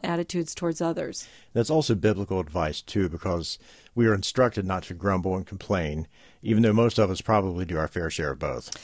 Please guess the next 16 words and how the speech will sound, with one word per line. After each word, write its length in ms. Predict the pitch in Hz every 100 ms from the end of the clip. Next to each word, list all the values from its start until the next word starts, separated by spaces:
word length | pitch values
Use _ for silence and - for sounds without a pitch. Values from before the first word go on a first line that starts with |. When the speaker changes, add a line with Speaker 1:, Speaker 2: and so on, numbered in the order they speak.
| - -
Speaker 1:
Yeah, 200 | 190 175
that's 200 | 165 196
the 120 | - 196
Philippians 540 | 208 202 208 190 180
two 200 | - 202
fourteen 520 | - 185 - 202 185
where 120 | 180
it 80 | 175
says, 260 | - 180 160
"Do 300 | 160 208 220
all 220 | 190 202
things 500 | 208 208 180 180 175 -
without 400 | 190 180 175 170
grumbling 640 | 180 185 196 196 196 196 196
or 160 | - 180
disputing." 800 | 170 170 - 190 190 175 165 160